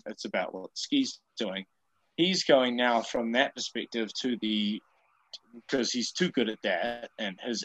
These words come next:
image doesn't necessarily suit everybody, he's starting to figure out the image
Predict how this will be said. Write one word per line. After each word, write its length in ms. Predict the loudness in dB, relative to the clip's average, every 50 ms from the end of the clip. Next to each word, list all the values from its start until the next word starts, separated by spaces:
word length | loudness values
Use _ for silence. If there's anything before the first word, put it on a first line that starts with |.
| -4
image 460 | -4 -2 -2 -2 -2 -2 -4 -6 -6 -4
doesn't 300 | -4 -4 -4 -6 -6 -6
necessarily 720 | -6 -6 -6 -6 -6 -6 -4 -4 -4 -4 -6 -6 -6 -6
suit 260 | -6 -4 -2 -2 -4 -2 -4
everybody, 480 | -6 -8 -6 -6 -6 -6 -6 -6 -8 -10 _ -20 -20 -20 _ _
he's 240 | -4 -4 -2 -2 -2
starting 300 | 4 6 6 6 6 2
to 160 | -4 -8 -6 -2 0
figure 240 | 0 2 2 2
out 240 | 2 2 2 0 -2
the 160 | -6 -8 -8 -6
image 680 | -8 -8 -6 -6 -6 -6 -6 -6 -6 -6 -6 -6 -8